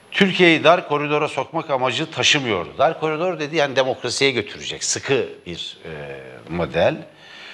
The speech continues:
E, Latin alfabesine geçiş, kıyafet devrimi, dini kurumların yeniden laik devlet düzenine uygun yapılandırılması gibi pek çok reform topluma danışılmadan yapıldı ve zorla dayatıldı. Aynen bunu söylüyor hocam. Zorla dayatıldı diyor. Ya laiklik zorla dayatılmış.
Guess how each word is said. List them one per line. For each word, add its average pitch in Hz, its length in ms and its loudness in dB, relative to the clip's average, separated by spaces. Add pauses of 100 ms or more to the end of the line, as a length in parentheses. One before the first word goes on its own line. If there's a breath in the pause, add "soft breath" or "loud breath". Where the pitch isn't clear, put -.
(460 loud breath)
E, 101 240 4
Latin 165 240 6
alfabesine 147 640 4
geçiş, 131 340 -4
kıyafet 139 480 0
devrimi, 117 380 0
dini 135 260 -6
kurumların 131 420 0
yeniden 131 520 -2
laik 127 280 -4
devlet 127 320 -4
düzenine 120 420 -2
uygun 110 340 -2
yapılandırılması 117 840 -2
gibi 107 140 -6
pek 127 180 -6
çok 110 180 -6
reform 131 400 -2
topluma 135 480 -2
danışılmadan 131 520 0
yapıldı 127 460 -4
ve 143 80 0
zorla 147 500 4
dayatıldı. 107 540 -2 (2000)
Aynen 139 280 4
bunu 139 120 -8
söylüyor 78 280 -8
hocam. 67 180 -12 (120)
Zorla 160 420 8
dayatıldı 123 460 -2
diyor. 69 140 -18
Ya 95 200 -6
laiklik 113 300 -12
zorla 107 300 -8
dayatılmış. 85 500 -10